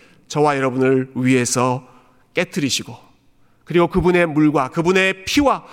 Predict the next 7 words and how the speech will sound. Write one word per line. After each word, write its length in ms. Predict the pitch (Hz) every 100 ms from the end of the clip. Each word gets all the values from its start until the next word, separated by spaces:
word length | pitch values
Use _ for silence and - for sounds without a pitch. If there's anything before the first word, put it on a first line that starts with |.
| - -
그리고 260 | 139 143
그분의 360 | 139 135 143 143
사랑으로 680 | - 208 196 156 202 113 - - -
저와 280 | 175 180 170
여러분을 380 | 160 156 156
머리부터 400 | 151 156 175 165 180
발끝까지 800 | - 185 214 196 190 170 185